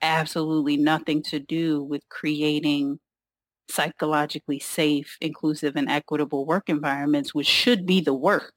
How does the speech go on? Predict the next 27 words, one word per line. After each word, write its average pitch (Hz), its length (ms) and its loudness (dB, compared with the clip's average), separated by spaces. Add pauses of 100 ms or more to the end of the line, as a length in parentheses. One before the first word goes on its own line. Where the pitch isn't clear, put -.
(140)
you 175 140 0
know, 147 160 2
that, 143 180 -2 (120)
that 139 220 -4
we're 139 100 -8
doing. 160 420 -6 (580)
And, 160 540 6
um, 147 500 0 (100)
once 175 320 0
that 175 200 2
was 156 160 -2
over, 143 560 -4 (380)
the, 143 240 -6
the - 80 -4
doors 151 680 -4
just 156 280 -8
blew 147 260 0
off. 151 560 0
I 156 100 -2
went, 147 280 -4
I 147 80 0
talked - 320 -4
about 151 260 0
everything 151 540 -4
from 143 380 -4
colorism 147 840 -2
to 139 460 -4